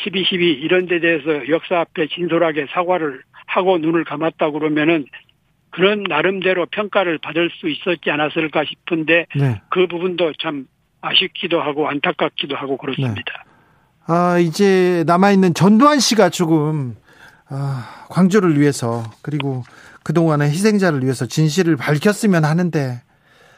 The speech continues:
Speaker 2: 아, 거기까지 기대하는 건 무리인가요, 이 사람들한테?
Speaker 1: 노태우 씨보다는 더 죄가 무거운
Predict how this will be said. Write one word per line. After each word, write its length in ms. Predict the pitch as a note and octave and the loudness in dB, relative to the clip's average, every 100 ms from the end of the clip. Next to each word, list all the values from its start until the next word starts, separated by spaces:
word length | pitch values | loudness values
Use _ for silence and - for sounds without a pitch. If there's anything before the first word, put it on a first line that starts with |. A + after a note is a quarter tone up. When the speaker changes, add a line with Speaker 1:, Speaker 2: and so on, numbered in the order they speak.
| _ | _
Speaker 2:
아, 100 | D3 | -6
거기까지 540 | C#3+ D3+ E3+ G#3 F#3+ E3 | -2 0 0 0 0 0
기대하는 420 | E3+ E3 F3+ F3 | 0 2 2 2
건 180 | D#3+ C3 | 0 0
무리인가요, 840 | B2+ D#3+ A3 A#3 G3+ F3+ E3+ D#3+ | 2 2 4 4 4 4 2 0
이 60 | D#3 | -2
사람들한테? 760 | C3+ E3 D#3+ D3 C#3+ B2+ D3 D3 D3+ _ _ _ _ _ _ _ _ _ _ _ _ _ _ | -2 0 0 -2 -4 -4 -6 -6 -8 _ _ _ _ _ _ _ _ _ _ _ _ _ _
Speaker 1:
노태우 540 | E3 E3 F3+ G#3 B3+ A#3+ | 2 2 4 0 0 -4
씨보다는 960 | B3+ A3+ A3 G3 G#3 G#3 G#3 G3 F3 | -6 -6 -6 -2 0 0 0 0 -2
더 300 | - F3 G3+ F3 | -2 0 0 0
죄가 380 | G3+ F#3+ F#3 F3 | 0 0 0 -4
무거운 720 | C#3+ E3 F#3+ E3+ D#3+ E3 | -4 0 0 0 -2 -4